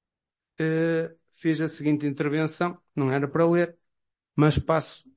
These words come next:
a, a ler. Referindo a extrema importância da delimitação desta nova área de reabilitação urbana,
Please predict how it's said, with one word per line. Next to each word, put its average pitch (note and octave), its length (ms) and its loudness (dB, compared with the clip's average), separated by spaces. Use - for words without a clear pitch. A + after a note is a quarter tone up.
a, C#3 600 -2
a C#3 80 -2
ler. A#2 260 -8
Referindo A3 480 8
a F3+ 40 6
extrema G#3 340 6
importância F#3 560 0
da E3 100 0
delimitação E3+ 680 0
desta E3 260 -2
nova D#3+ 300 0
área D3+ 180 -2
de C#3+ 80 -8
reabilitação C#3 640 -2
urbana, F#3+ 500 2